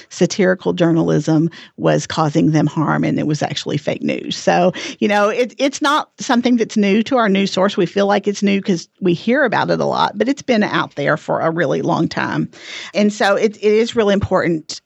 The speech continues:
uh, that you verify. So if it's not from one of those sources that you know that you can trust, and it, and those sources can be duped, I guess would be the right term, uh, to use. You know, if you have a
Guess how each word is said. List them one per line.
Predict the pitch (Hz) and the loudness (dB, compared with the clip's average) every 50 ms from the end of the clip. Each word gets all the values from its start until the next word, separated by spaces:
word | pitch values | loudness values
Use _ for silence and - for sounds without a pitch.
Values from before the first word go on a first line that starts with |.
| _ - | _ -4
uh, | - 175 170 - - 156 | 0 0 2 2 0 0
that | 175 185 - - | 0 0 0 2
you | 180 185 185 185 185 185 180 - - - - _ _ _ _ _ _ _ - | 2 2 4 4 4 2 2 -2 -8 -20 -20 _ _ _ _ _ _ _ -4
verify. | 196 190 208 208 202 180 165 - - - - - - | -2 0 2 2 2 2 0 0 -2 -4 -2 -2 -4
So | - - 233 214 | -4 0 2 2
if | 160 208 214 214 | 2 2 4 2
it's | 214 208 - | 2 2 2
not | 233 214 208 226 254 262 - - | 2 2 4 2 2 0 -2 -4
from | - 208 196 190 185 | 0 2 2 4 4
one | 180 180 180 | 4 4 4
of | 170 165 165 | 2 2 2
those | 170 165 165 165 165 160 - - - - - - _ | 2 4 4 4 2 2 -2 -8 -14 -16 -20 -20 _
sources | - - - 190 185 180 180 - 175 165 175 175 | -10 -2 0 2 2 2 0 2 0 0 2 2
that | 175 139 | 0 0
you | 156 175 170 | 2 2 2
know | 175 165 156 156 | 4 4 2 2
that | 156 156 - - | 2 -2 -4 -4
you | 170 165 | -6 -2
can | - 160 160 | 0 0 0
trust, | - - - - 151 185 - - | 0 0 -2 -2 -2 -4 -6 -2
and | - 233 226 | 0 2 2
it, | 254 - - | 2 0 0
and | - 254 247 247 233 - - _ _ _ _ - | 0 2 2 2 0 0 -4 _ _ _ _ -4
those | 196 233 240 302 359 349 | 0 2 2 2 2 0
sources | - - 285 247 233 214 - 202 196 202 - - - - - - - - - | 0 0 2 2 2 2 2 2 0 0 -2 -8 -16 -20 -20 -20 -20 -18 -8
can | - - 254 254 269 277 285 262 | -2 0 2 4 4 4 2 4
be | 240 220 202 202 202 202 202 196 - - _ _ _ - - 175 | 4 2 2 2 2 2 2 2 0 -2 _ _ _ -4 -4 -2
duped, | 156 214 214 233 220 - - 175 | 2 2 2 2 2 0 0 -2
I | 165 | 0
guess | 165 165 - 170 - - - | 2 2 0 0 0 0 -2
would | 170 170 | 0 2
be | 170 156 156 | 2 2 2
the | 175 170 | 2 2
right | 170 175 175 - | 2 0 0 -2
term, | - - 156 160 - 185 208 214 - | -2 -2 0 2 2 2 0 -2 -2
uh, | - 196 | -4 -6
to | - - 190 | -2 0 0
use. | 165 160 170 - 180 190 190 - | 0 0 0 0 -2 -2 -2 0
You | 180 | 2
know, | 180 165 165 170 170 - - - - - - - | 2 4 2 2 0 -4 -10 -18 -18 -16 -6 -2
if | 170 160 - | -2 0 2
you | 196 202 | 2 2
have | 196 196 180 180 175 | 2 2 2 2 2
a | 180 170 165 170 170 165 170 | 2 2 4 4 2 2 0